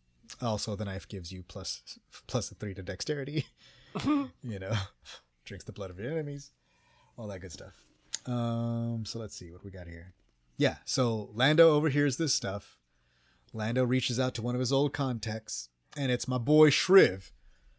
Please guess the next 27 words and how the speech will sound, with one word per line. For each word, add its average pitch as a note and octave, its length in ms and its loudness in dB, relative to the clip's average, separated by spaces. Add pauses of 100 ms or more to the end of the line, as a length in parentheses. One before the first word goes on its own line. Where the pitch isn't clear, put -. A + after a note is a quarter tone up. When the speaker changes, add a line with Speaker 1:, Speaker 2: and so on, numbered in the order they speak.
(320)
Speaker 2:
Yep. A#2+ 220 6 (220)
Speaker 1:
You D#3 140 4
played C#3 240 4
Battlefront A2+ 400 0
two, A#2 200 0
I A#2 60 0
assume? C#3+ 380 -2 (580)
Speaker 2:
I G3 220 10
did. A#3+ 460 6 (380)
I F3 180 10
didn't. G#3 560 -4 (760)
I, F#3 80 12 (260)
maybe F3+ 520 4
just C#3+ 420 8
I, C3 220 12
I B2+ 100 8
was A#2+ 160 4
so B2+ 220 6
used A#2+ 340 -4
to A#2 80 -4
Shriv G#2+ 560 4
in, A2 280 -2
in G2+ 260 -4
Battlefront G2+ 840 4
and, F#2+ 400 -4
uh, E2+ 180 -10
Ri-, G2 340 6